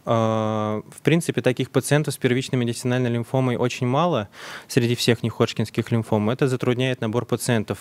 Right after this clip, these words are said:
в клинические исследования. Во-вторых, существующие клинические исследования на данный момент представляют у себя преимущественно ретроспективные одноцентровые несравнительные исследования, которые отличаются,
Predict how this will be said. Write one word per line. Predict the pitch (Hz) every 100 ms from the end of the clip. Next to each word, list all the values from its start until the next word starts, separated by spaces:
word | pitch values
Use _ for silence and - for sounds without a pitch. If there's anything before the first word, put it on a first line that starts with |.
| -
в | 110 101
клинические | 113 107 - - 107
исследования. | - 104 95 90 95
Во-вторых, | 101 - 139 175 - - - - - - 120
существующие | - 127 - 143 151 - 131
клинические | 135 135 - - 120
исследования | - 127 117 117
на | 120
данный | 123 120
момент | 113 127 180
представляют | - 120 - 120 147 135
у |
себя | - 131
преимущественно | 131 127 127 135 127 107 110 107
ретроспективные | 156 - 147 - - - 127 117
одноцентровые | 110 117 - 120 - 127 135
несравнительные | 120 120 117 123 120 117 110 107
исследования, | 104 - 180 180 131 107
которые | - - 143 123
отличаются, | - 117 - 139 139 - 117